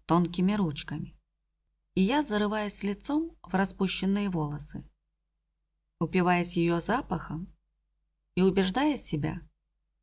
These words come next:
что я не полное чмо. Я еще возьму реванш. Тут явно играет третья сторона,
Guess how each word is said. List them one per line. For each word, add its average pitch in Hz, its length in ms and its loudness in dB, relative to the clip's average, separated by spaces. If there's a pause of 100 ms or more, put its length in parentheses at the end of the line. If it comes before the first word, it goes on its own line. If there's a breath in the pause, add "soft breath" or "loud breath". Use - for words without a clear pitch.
(100)
что - 240 -4
я 240 260 2 (160)
не 175 140 2
полное 180 480 2
чмо. 151 500 -4 (1120)
Я 240 300 0 (220)
еще 185 340 0
возьму 233 360 2
реванш. 156 580 -2 (960)
Тут 185 200 -2
явно 247 440 0
играет 190 480 0
третья 190 360 0
сторона, 196 640 -2